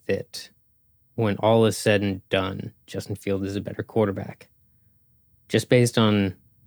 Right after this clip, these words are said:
watching and, like, the progressions and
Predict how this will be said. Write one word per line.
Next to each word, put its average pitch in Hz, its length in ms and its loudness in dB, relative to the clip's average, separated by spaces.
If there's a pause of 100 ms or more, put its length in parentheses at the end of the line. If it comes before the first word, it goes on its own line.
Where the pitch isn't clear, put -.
(140)
watching 104 600 2 (180)
and, 95 180 -2
like, 90 320 -6 (320)
the 98 320 -6 (280)
progressions 107 840 2 (280)
and 95 340 -6